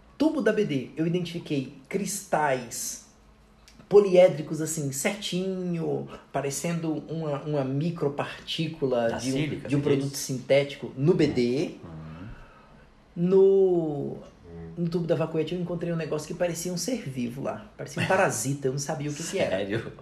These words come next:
Speaker 1: Aí eu fui atrás daquilo, eu pensei que eu tinha errado no método, alguma coisa, eu fiquei
Speaker 2: Claro.
Speaker 1: surpreso com aquilo ali. Depois dá uma olhada na, na imagem
Speaker 2: Tem
Speaker 1: de mérito.
Speaker 2: imagem lá?
Speaker 1: Tá, tá na imagem lá.
Speaker 2: Nesse último trabalho que você me mandou.
Speaker 1: No da plos, tá lá.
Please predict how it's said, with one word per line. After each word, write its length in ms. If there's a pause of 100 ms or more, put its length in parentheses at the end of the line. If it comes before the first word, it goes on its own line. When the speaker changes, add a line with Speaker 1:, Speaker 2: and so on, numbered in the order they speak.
(120)
Speaker 1:
Aí 120
eu 60
fui 160
atrás 260
daquilo, 360
eu 60
pensei 300
que 80
eu 60
tinha 240
errado 460
no 180
método, 320
alguma 180
coisa, 180
eu 40
fiquei 140
Speaker 2:
Claro. 140
Speaker 1:
surpreso 320
com 80
aquilo 220
ali. 300 (220)
Depois 240
dá 80
uma 100
olhada 480
na, 360 (160)
na 120
imagem 300
Speaker 2:
Tem 120
Speaker 1:
de 60
mérito. 180 (140)
Speaker 2:
imagem 80
lá? 180 (180)
Speaker 1:
Tá, 180
tá 180
na 140
imagem 400
lá. 80
Speaker 2:
Nesse 180
último 180
trabalho 260
que 60
você 60
me 100
mandou. 240
Speaker 1:
No 100
da 120
plos, 520
tá 120
lá. 320